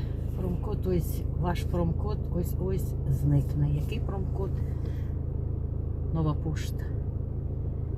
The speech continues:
Тут теж заманюють, уже видно мало людей. Заманюють і розіграші. У мене там боксиків дуже багато було.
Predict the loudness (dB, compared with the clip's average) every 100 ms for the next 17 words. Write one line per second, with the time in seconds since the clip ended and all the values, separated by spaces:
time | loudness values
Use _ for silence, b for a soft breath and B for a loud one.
0 | -2 -2 -2 -2 -2 0 2 4 6 8
1 | 8 8 8 6 4 4 4 4 4 4
2 | 2 2 2 2 4 4 4 8 8 8
3 | 6 2 2 0 4 4 4 2 2 2
4 | 0 2 4 4 2 0 0 2 2 2
5 | 2 4 4 4 2 2 2 4 4